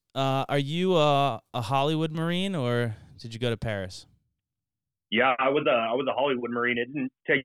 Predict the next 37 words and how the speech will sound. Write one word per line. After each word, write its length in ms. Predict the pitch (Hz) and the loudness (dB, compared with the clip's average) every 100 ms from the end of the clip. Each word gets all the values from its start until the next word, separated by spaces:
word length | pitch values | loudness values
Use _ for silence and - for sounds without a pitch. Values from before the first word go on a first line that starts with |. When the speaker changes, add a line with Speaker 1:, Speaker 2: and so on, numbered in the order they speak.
| 131 | -2
Speaker 2:
me 120 | 135 | 0
long 240 | 127 135 | 2 2
to 60 | 123 | 2
get 100 | 120 - | 0 2
there. 220 | 135 131 | 2 2
Like 140 | 117 - | -2 -4
I 40 | 110 | -4
said, 100 | 127 123 | -2 0
I, 60 | |
uh, 260 | 120 113 101 90 | 0 0 -2 -2
I 40 | 117 | -4
enlisted 520 | 117 123 131 - 135 | -2 -2 -2 -4 -2
on 260 | 123 123 117 | 0 0 -2
D-Day, 600 | 120 123 123 127 120 131 - _ _ - | -2 0 4 4 4 2 -2 _ _ -6
and, 280 | 110 110 110 | -2 0 2
uh, 40 | |
I 240 | 107 95 98 - | 2 2 0 -2
shipped 140 | 151 147 | 0 0
out 140 | 131 | 0
for 140 | 127 107 | -4 -2
boot 180 | 120 117 - - | -4 -4 -8 -4
January 460 | 120 120 113 107 - - | -2 0 -2 -4 -4 -2
seventh. 320 | 104 101 95 _ - | -2 -2 -8 _ -6
So 200 | 98 95 104 | -2 -2 0
not 160 | 127 | 0
even 140 | 127 107 | 2 0
a 40 | |
month 240 | 107 110 - | -2 -2 -2
later, 280 | 107 107 | 0 0
I 40 | 104 | 0
wasn't 240 | 107 110 | 0 -4
in 60 | 107 | -6
the 60 | - | -4
pool 180 | 127 120 | -2 0
very 300 | 117 107 110 | 0 0 0
long. 340 | 113 113 113 110 _ _ _ 98 | 0 2 0 -2 _ _ _ -4
Um, 560 | 101 - 92 90 87 | -4 -4 -4 -4 -6